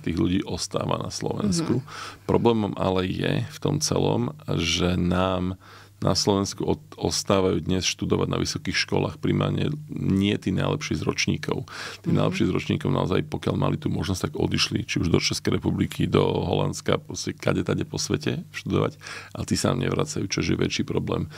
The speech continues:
Speaker 1: Ten
Speaker 2: Mhm.
Speaker 1: odliv mozgov nám spôsobuje naozaj viac, a, ten, ten únik ľudí v čase prípravy na povolanie,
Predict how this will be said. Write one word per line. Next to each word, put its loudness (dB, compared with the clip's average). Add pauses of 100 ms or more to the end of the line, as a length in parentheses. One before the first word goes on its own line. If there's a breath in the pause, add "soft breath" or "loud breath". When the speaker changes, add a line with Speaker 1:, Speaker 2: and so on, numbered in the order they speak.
(120)
Speaker 1:
Ten 0
Speaker 2:
Mhm. 2
Speaker 1:
odliv 6
mozgov 2
nám 0
spôsobuje 2
naozaj 2
viac, 0 (500 loud breath)
a, 4 (800)
ten, 2 (320)
ten 2
únik 4
ľudí 0 (120)
v -8
čase 2
prípravy 2
na -2
povolanie, 0